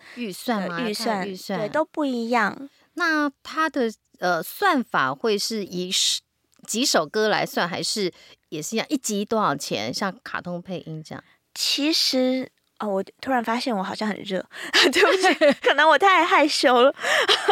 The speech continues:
Speaker 2: <laughs> 呃，其实最早最早之前配唱是一首歌五千，就是行情是一首五千，但是那个是大概五六分钟，就是一个完整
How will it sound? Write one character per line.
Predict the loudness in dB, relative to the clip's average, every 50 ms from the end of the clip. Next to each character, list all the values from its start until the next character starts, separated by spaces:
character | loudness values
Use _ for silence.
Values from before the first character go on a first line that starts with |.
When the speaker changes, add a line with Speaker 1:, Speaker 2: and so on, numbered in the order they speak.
| 0 0 -6
Speaker 2:
<laughs> | -8 -8 -10 -10 _ _ _ _ -20 -20 _ _ _ _ _
呃， | 2 4 4 2 0 _
其 | -8 -4 0 2 4 6 6 6
实 | 4 2 4 4 4 4 4 2 0 -4 _ _ _ _ _ _ _ _
最 | 2 2 2 4
早 | 4 4 2 4
最 | 2 0 2
早 | 2 2 2
之 | 2 0 -2 -4
前 | -4 -2 -2 -2 -2 -2 -4 -4
配 | -2 -2 0 0
唱 | 0 0 0 0 0 0 -2 -8 -12 -20 -20 -18 _
是 | -4 -2 -2 0 0
一 | 0 0
首 | 2 2 2 0 0 -2
歌 | -2 -2 -2 -2 0 -2
五 | -4 -6 -4 -6
千， | -6 -4 -2 -2 -2 -2 -4 -6 -8 -10 -12 _ _ _ _ _ _ _
就 | -4 -2
是 | 0 0
行 | 0 0 -2 -2 -2 -2
情 | -6 -6 -6 -6 -6 -6
是 | -4 -4 -4 -4
一 | -4 -4 -4 -2
首 | -2 -2 -2 -4
五 | -4 -6 -8 -10 -10
千， | -8 -6 -4 -4 -4 -4 -4 -6 -2 2
但 | 2 2 4
是 | 2 0
那 | 0 2
个 | 2 0
是 | 0 0 -2 -2 -2 0
大 | -2 -2
概 | 0 2 0 0 0 -2 -8 -16 -18 -18 -20 _ _
五 | -2 0 2
六 | 4 4 2 2
分 | 0 -2 -6 -6 -4 -4
钟， | -4 -2 -2 0
就 | -2 -2
是 | 0 -2
一 | -2
个 | 0 0 0
完 | 2 0 0 0 -4 -4
整 | -4 -6 -6 -6 -10